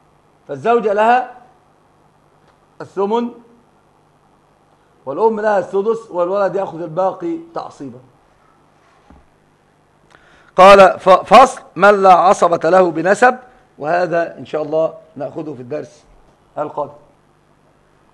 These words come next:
طبعا في ملخص أنا عامل، آه، مهمات في أحكام المواريث موجودة على النت، ومتهيألي جهاد أشار إليها وبعض الإخوة أشاروا إليها، وهي أصلا مفرغ أيضا في إسلام ويب.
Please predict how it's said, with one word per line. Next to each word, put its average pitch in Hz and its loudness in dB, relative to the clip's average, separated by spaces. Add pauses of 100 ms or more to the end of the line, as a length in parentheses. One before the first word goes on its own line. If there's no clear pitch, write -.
(720)
طبعا 208 2
في 226 -4
ملخص 175 -2
أنا 208 4
عامل، 202 0 (180)
آه، 147 -8 (340)
مهمات 190 0
في 185 -4
أحكام 214 0
المواريث 180 -6
موجودة 190 -4
على 185 -4
النت، 196 -8 (1600)
ومتهيألي 202 -2
جهاد 202 -2
أشار 202 0
إليها 196 0 (460)
وبعض 190 2
الإخوة 196 0
أشاروا 202 -2
إليها، 208 2
وهي 202 2
أصلا 220 0
مفرغ 190 0
أيضا 190 -4
في 175 -12
إسلام 202 -4
ويب. 202 -4